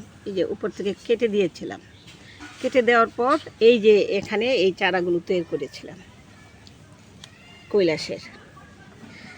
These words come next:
কারণ কাটাই ছাঁটাই করলে গাছ ঝোপালো হয়, দেখতে সুন্দর হয়। এইগুলো কিন্তু আমি বড় টবে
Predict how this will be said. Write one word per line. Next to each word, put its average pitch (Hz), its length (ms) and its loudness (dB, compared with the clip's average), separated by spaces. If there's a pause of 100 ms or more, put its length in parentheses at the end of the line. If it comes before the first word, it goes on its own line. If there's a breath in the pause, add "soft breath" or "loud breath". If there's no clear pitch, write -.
(300 loud breath)
কারণ 220 280 2 (200)
কাটাই 226 240 2
ছাঁটাই 233 380 -2
করলে 240 220 6 (300)
গাছ 185 180 2 (140)
ঝোপালো 208 380 4
হয়, 226 220 2
দেখতে 196 380 0
সুন্দর 185 340 -4
হয়। 165 280 -4
এইগুলো 214 260 4
কিন্তু 226 260 -4
আমি 226 220 2
বড় 202 260 0 (100)
টবে 185 260 0